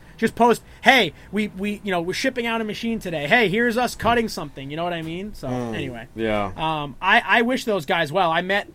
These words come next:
Speaker 1: I met the founders. I met the lead engineers. They were really nice guys, and, um, you know, obviously, the, the, to design that machine from scratch is an incredible feat.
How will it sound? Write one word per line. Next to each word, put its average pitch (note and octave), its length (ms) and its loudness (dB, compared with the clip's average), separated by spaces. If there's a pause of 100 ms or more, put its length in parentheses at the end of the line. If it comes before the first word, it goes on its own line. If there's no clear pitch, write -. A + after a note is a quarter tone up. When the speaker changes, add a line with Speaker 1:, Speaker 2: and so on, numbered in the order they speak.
(180)
Speaker 1:
I F3 80 -4
met F3+ 200 -6
the D#3 60 -14
founders. F#3+ 640 -2
I D3+ 140 -6
met D#3 220 -10
the C#3 340 -8
lead F3 220 -4
engineers. F3 680 -4
They A#3 80 0
were A#3+ 260 0
really A#3+ 280 0
nice A#3 220 -2
guys, G#3 360 -2
and, F3+ 160 -8 (420)
um, D3+ 460 -4 (160)
you E3 80 -6
know, D3+ 240 -2
obviously, D#3+ 640 0 (580)
the, D#3 460 2
the, C#3 480 -6
to - 80 -8
design F3 480 2
that F3+ 160 2
machine D3 540 -4 (200)
from E3 200 -8
scratch D3+ 520 -2
is E3 120 -8
an F3 100 -4
incredible E3+ 420 2
feat. - 300 -14